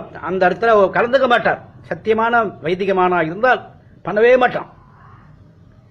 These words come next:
அந்த அளவுக்கு இதுல உபத்திரவங்கள் ஜாஸ்தியா இருக்கு. ஆகையினால நீங்க இந்த விஷயத்தை, ஏன்னா அவாத்து கல்யாணங்கள்ல வரத சொல்ல மாட்டேங்கிறான்.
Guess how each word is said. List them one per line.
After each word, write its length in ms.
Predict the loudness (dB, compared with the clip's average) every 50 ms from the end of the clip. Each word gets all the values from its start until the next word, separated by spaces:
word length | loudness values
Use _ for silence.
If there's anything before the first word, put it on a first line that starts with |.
| _ _ _ _ _ _ -20 _ -20 _ _ -20 -16
அந்த 320 | -12 -10 -8 -6 -2 0 0
அளவுக்கு 320 | 2 2 2 0 0 2 2
இதுல 220 | 4 4 4 4 4 4 2 2 0 -2 -4
உபத்திரவங்கள் 680 | -2 -2 -2 0 2 2 2 2 2 0 0 0 0
ஜாஸ்தியா 340 | -2 -2 -4 -4 -6 -6 -6
இருக்கு. 220 | -6 -10 -18 -20 _ _ _ _ _ _ _ _ _ _ _ _ _ _ _ _ _ _ _ _ _ -20 -18 -10
ஆகையினால 640 | -8 -6 -2 2 2 4 4 4 4 2 2 2 2 0 0 -2 -4 -8
நீங்க 380 | -10 -6 -4 -2 -2 -2 -2 -2 -2
இந்த 220 | -2 -4 -4 -4 -4
விஷயத்தை, 600 | -4 -4 -2 -2 0 2 2 2 0 2 0 0 0 0 0 -2
ஏன்னா 180 | 0 2 2 4
அவாத்து 340 | 4 4 2 2 0 -2 -2
கல்யாணங்கள்ல 880 | -2 -2 0 0 2 2 2 0 0 0 0 0 2 2 2 2 2 2
வரத 360 | 2 2 0 0 0 -2 -2
சொல்ல 200 | 0 0 0 2
மாட்டேங்கிறான். 460 | 2 2 2 0 0 0 0 -2 -2